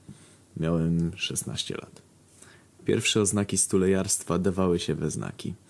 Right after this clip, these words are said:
więc zostałem w domu na Sylwestra. Wszyscy wypierdolili z domu, to jest starzy, siostra i brat. Brat kupił mi pięć browarów, więc mogłem zrobić sobie swoją piwniczną imbę. W domu była jakaś wódka,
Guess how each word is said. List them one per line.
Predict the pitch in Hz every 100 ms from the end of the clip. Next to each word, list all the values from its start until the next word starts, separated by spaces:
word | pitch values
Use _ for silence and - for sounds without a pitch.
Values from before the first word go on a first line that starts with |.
| - - - - -
więc | 95 90
zostałem | 87 95 - 98 101
w | 95
domu | 101 98
na | 80 -
Sylwestra. | - 80 85 82 - 113 - - - - - - -
Wszyscy | - 135 - 110
wypierdolili | 107 - 104 95 104 107 98
z | 98
domu, | 113 98 71 58
to | 52
jest | 50 - -
starzy, | - - - - 90 90 85 87 - -
siostra | - 78 80 - 69 -
i | -
brat. | - - - - _ - - - - -
Brat | - 139 143 -
kupił | 98 92 90
mi | 87
pięć | 90 92 85
browarów, | 101 101 113 92 82
więc | 87 85 104
mogłem | 101 101 95
zrobić | 104 107 107
sobie | - 107 107
swoją | - 120 110 104
piwniczną | 95 85 80 82 - 78
imbę. | 76 78 - - - _ _ - - - - -
W | 104
domu | 101 117 117
była | 117 113
jakaś | 107 - 110
wódka, | 101 - 143 - 127 117 101